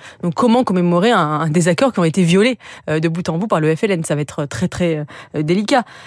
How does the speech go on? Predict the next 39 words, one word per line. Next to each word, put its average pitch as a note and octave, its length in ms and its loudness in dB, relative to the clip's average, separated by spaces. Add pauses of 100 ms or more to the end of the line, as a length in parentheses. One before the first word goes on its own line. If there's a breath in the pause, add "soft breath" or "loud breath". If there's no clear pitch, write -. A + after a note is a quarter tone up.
(180 loud breath)
Et F#3 120 0
moi B3 180 4
je A#3 80 4
crois C4 240 0
que F#3+ 340 -2 (140)
globalement, A3 800 0 (180)
on, F3+ 280 -12 (520)
le, E3+ 520 2
cet F3 180 -4
exercice G3+ 440 2
de F3 80 2
repentance F#3 500 0
unilatérale F3 480 0
qui F3+ 100 -4
est - 20 -2
celui G3 320 0
des E3 120 0
pays F3+ 240 2
occidentaux E3 480 0
depuis, D#3+ 380 0
euh, - 760 -10
cinquante F3 460 -4
ans, C4 160 2 (320 loud breath)
euh, D3+ 220 4
déjà, F#3 500 2 (540)
c'est, - 320 -6
euh, D#3+ 260 -2
c'est, - 160 -8
enfin, D#3+ 220 0
c'est, D#3 340 -4
pour - 140 -12
moi, E3+ 100 0
c'est F#3+ 200 -2
injuste G#3+ 440 2
d'un D#3+ 120 -2
point E3 100 -2
de D#3+ 60 -2
vue D#3 60 -4
historique, G#3 440 -2